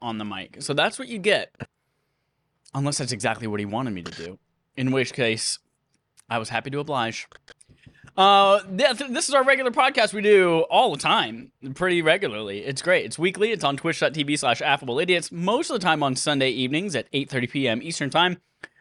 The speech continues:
We are recording it a day early, though. And if that's a problem for you,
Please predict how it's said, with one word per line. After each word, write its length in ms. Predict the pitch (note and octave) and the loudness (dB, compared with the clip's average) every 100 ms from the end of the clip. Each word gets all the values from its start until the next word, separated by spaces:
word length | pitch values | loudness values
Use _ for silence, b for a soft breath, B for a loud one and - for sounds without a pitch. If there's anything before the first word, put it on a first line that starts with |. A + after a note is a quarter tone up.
| _ | _
We 120 | F#3+ | -2
are 80 | G3 | 0
recording 340 | B2+ C3+ B2 A2+ | 0 -2 -2 -2
it 80 | |
a 60 | G#2 | -2
day 180 | A#2 G#2+ | -2 -2
early, 280 | A2+ B2 B2+ | -2 0 2
though. 260 | D3+ A#3 - _ | 0 -2 -8 _
And 420 | D3+ D3+ D3 D3+ b b b _ | -2 0 0 -4 b b b _
if 100 | B2+ | -2
that's 180 | E3+ F3 | 0 -2
a 40 | |
problem 280 | - A3 C4 | 0 0 0
for 100 | - | -2
you, 240 | D3+ F3+ | 0 0